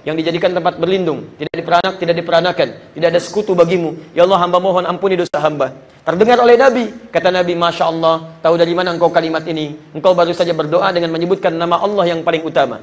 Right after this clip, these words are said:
Asma'illahil Azam. Idza du'iya biha ajaba, wa idza su'ila bihi a'ta." Kalau disebutkan berdoa dengan nama itu, pasti akan dikabulkan. Kalau meminta dengannya, pasti akan diberikan.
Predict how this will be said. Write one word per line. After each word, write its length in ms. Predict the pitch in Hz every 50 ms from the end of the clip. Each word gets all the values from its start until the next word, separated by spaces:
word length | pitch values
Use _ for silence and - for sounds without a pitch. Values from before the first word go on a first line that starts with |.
| -
Asma'illahil 560 | 147 - - 185 220 233 196 185 175 175 170 156
Azam. 400 | 160 156 147 117 123 104 101 - - - - -
Idza 240 | - 180 175 180 160
du'iya 320 | 156 202 226 220 202 190 180
biha 320 | 175 190 175 156 147 151
ajaba, 320 | 147 165 226 240 233 262 - - - -
wa 160 | - 180 202
idza 160 | 202 185 170
su'ila 320 | 175 208 202 190 180 170
bihi 160 | 165 160 170 165
a'ta." 400 | 147 135 120 - - - - -
Kalau 160 | 175 175 180
disebutkan 480 | 180 170 170 180 190 220 220 220 185
berdoa 320 | 185 180 175 185 190 185 175
dengan 240 | 175 170 165 165 165
nama 160 | 165 165 185
itu, 240 | 185 185 - 160 160
pasti 240 | - 175 - 165
akan 240 | 165 - 170 156 156
dikabulkan. 800 | 143 - 151 185 262 285 254 269 247 226 220 - - - - -
Kalau 240 | - 190 185 185 175
meminta 320 | 175 180 196 185 185 175
dengannya, 400 | 165 160 170 175 170 170 165 165
pasti 160 | 170 160 151 156
akan 240 | 156 - 165 147
diberikan. 400 | 143 135 139 139 131 107 127 110